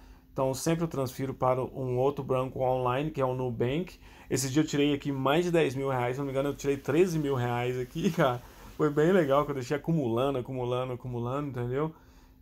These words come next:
Então, é isso, cara, ó. Bem legal. Agora, hoje, olha aqui, ó o relatório aqui, ó. No dia dois, dia dois de fevereiro, olha quanto que eu ganhei, duzentos e sessenta e três reais e alguns centavos.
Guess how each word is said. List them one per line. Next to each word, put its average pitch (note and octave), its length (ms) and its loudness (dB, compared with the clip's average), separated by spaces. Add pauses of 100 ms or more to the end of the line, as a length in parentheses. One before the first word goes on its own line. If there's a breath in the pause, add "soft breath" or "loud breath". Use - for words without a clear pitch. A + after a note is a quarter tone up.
Então, D3 480 2
é A3 40 4
isso, A#3 360 -2
cara, B2+ 320 -2
ó. C3 160 0 (760 loud breath)
Bem F3 380 2
legal. C3 500 0
Agora, D#3+ 440 0 (340)
hoje, D3 580 2 (160)
olha G3+ 200 0
aqui, C#3+ 280 0 (560)
ó D#3+ 120 2
o - 20 8
relatório C#3 560 2
aqui, A#2 140 -6
ó. A2 80 0 (400 soft breath)
No D3+ 160 -4
dia G3 280 2 (220)
dois, D#3+ 1040 0 (140)
dia D#3+ 160 -4
dois F3+ 380 -2
de E3+ 40 -8
fevereiro, E3 680 0
olha E3 180 0
quanto E3 220 -6
que - 60 -14
eu C#3 80 -8
ganhei, B2 240 -4
duzentos E3+ 1200 -4
e F#3 80 -2
sessenta F3 500 -4
e E3 60 0
três E3 400 -2
reais D#3 480 0
e E3 40 0
alguns D#3+ 220 0
centavos. - 540 -6